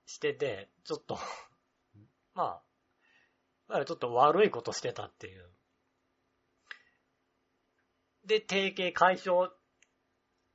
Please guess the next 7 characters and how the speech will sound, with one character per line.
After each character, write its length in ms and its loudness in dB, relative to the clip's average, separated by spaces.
し 180 -16
た 200 4
ん 140 -8
で 140 -4
す 120 -16
け 200 -2
ど、 520 2